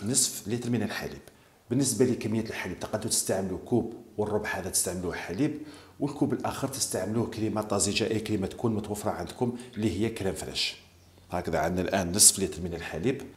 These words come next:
راح نضيف الكميه تاع المايزينا اللي هي نشاء الذره، عندنا هنا ستين غرام. لاحظوا معنا بالملعقه شحال عندنا، وحده، اثنين،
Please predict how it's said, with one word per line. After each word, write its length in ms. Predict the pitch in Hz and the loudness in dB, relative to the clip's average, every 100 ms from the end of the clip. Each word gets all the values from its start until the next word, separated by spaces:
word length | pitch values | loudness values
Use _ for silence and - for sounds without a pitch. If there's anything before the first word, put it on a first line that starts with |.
| - - | -12 -4
راح 180 | 101 123 | 0 2
نضيف 240 | 123 127 | 2 2
الكميه 300 | - 120 113 | -2 0 2
تاع 140 | 110 | 2
المايزينا 400 | 95 107 110 107 | 2 2 2 2
اللي 200 | 98 95 | 0 0
هي 40 | 101 | 0
نشاء 300 | 98 - - | 2 2 0
الذره، 280 | 92 107 110 | 2 4 6
عندنا 280 | 104 101 | 4 2
هنا 100 | 110 | 2
ستين 320 | 117 - 117 98 | 4 4 4 2
غرام. 300 | 98 117 - - - - | 2 2 -2 -10 -18 -8
لاحظوا 260 | 98 95 101 | -4 0 0
معنا 200 | 92 95 | 0 0
بالملعقه 480 | 90 90 82 87 80 | 0 0 0 -2 -4
شحال 180 | - 73 | -6 -6
عندنا، 260 | 76 90 | -4 -2
وحده، 440 | 98 76 - 107 110 - - - - - - | -2 -2 -4 -6 -6 -14 -20 -20 -20 -20 -8
اثنين، 380 | 101 117 117 | 0 2 2